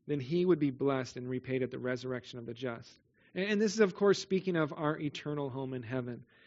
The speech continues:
Okay, the resurrection of the just. It speaks of living for an eternal reward, not an earthly reward. And the idea is quite clear. You can seek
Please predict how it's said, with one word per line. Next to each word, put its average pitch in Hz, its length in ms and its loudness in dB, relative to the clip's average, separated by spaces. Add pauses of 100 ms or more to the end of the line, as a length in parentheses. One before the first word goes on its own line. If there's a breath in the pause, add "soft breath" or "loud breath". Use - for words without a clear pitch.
(160 soft breath)
Okay, 139 120 0
the 135 120 0
resurrection 135 640 0
of 127 140 -6
the 127 80 -8
just. 120 460 -6 (240 loud breath)
It 160 100 0
speaks - 280 0
of 170 120 8
living 170 640 6
for 160 260 0
an 156 200 0
eternal 175 1000 0
reward, 139 640 2
not 143 240 0
an 143 200 -4
earthly 131 560 -2 (320 soft breath)
reward. 123 520 -2 (280 soft breath)
And 190 160 6
the 196 80 10
idea 196 300 10
is 196 100 8
quite 180 360 6
clear. 180 480 10
You 165 160 4
can 175 140 2
seek 220 500 4